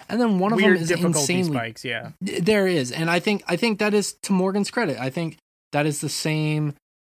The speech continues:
Speaker 1: across the board, um, for some of the gems that you have to get, some of those clear gems. I think that's indicative, or
Speaker 2: They're
Speaker 1: not
Speaker 2: pretty
Speaker 1: indicative, it's
Speaker 2: uneven.
Speaker 1: also, it's,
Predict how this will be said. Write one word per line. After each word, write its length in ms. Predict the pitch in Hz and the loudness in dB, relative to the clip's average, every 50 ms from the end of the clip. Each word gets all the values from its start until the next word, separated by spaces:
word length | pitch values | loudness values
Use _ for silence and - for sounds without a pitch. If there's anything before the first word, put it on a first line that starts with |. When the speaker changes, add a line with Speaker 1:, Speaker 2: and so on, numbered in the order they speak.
| _ - | _ -10
Speaker 1:
across 520 | 143 139 - - - 160 151 147 - - | -10 -8 -6 -2 0 2 2 2 0 -2
the 100 | - 151 | -4 -2
board, 520 | 131 135 139 147 147 147 147 143 131 131 - _ _ _ _ _ _ _ _ _ _ - | -2 0 0 2 2 2 0 -2 -4 -8 -14 _ _ _ _ _ _ _ _ _ _ -4
um, 760 | 135 127 127 127 127 123 123 123 120 120 120 117 107 104 - _ _ _ _ _ _ - | -2 0 2 2 2 2 0 0 0 -2 -4 -4 -6 -8 -12 _ _ _ _ _ _ -18
for 800 | - - - - 160 156 151 147 147 143 139 139 135 127 123 - - _ _ _ _ _ _ - | -16 -12 -8 -2 0 0 2 2 2 2 2 2 0 0 -2 -4 -10 _ _ _ _ _ _ -8
some 280 | - - - 190 170 165 | -6 -2 0 2 2 2
of 60 | 160 | 2
the 80 | 143 131 | 0 0
gems 400 | 120 120 127 135 151 175 170 156 | 0 0 0 0 0 0 0 0
that 80 | 175 | -2
you 80 | 165 170 | 0 0
have 120 | 175 170 | -2 -2
to 60 | - 180 | 0 -2
get, 160 | 185 175 - | -2 -2 -2
some 160 | - 170 156 | -2 -2 0
of 60 | 151 | 0
those 140 | 143 131 - | 0 -2 -4
clear 260 | - - 156 143 135 | -4 -2 0 0 0
gems. 520 | 120 117 123 123 147 175 196 196 - - - - - - - _ _ _ _ _ - | 0 -2 -2 -2 -2 -2 -2 -4 -4 -8 -12 -16 -20 -20 -20 _ _ _ _ _ -2
I 120 | 135 135 | -2 -2
think 200 | 135 - 151 139 | 0 0 0 0
that's 340 | - 139 - - - - - _ _ _ _ _ _ _ - | 0 -2 -2 -2 -6 -6 -8 _ _ _ _ _ _ _ 0
indicative, 480 | 156 151 143 156 156 160 156 135 131 - _ _ _ _ _ _ _ _ _ _ _ _ _ - | 0 2 2 2 2 2 0 -2 -2 -8 _ _ _ _ _ _ _ _ _ _ _ _ _ -2
or 140 | 151 139 131 | 0 2 2
Speaker 2:
They're 80 | 175 | 2
Speaker 1:
not 100 | 143 139 | 4 4
Speaker 2:
pretty 180 | 233 220 214 202 | 4 4 4 4
Speaker 1:
indicative, 300 | 190 170 160 147 147 151 | 4 4 4 4 4 4
it's 100 | 139 131 | 2 2
Speaker 2:
uneven. 120 | 127 180 | 4 4
Speaker 1:
also, 240 | 190 180 - 165 - _ _ _ _ _ _ _ _ _ _ - - | 2 2 0 -4 -8 _ _ _ _ _ _ _ _ _ _ -12 -10
it's, 240 | 175 - - - | -8 -8 -8 -10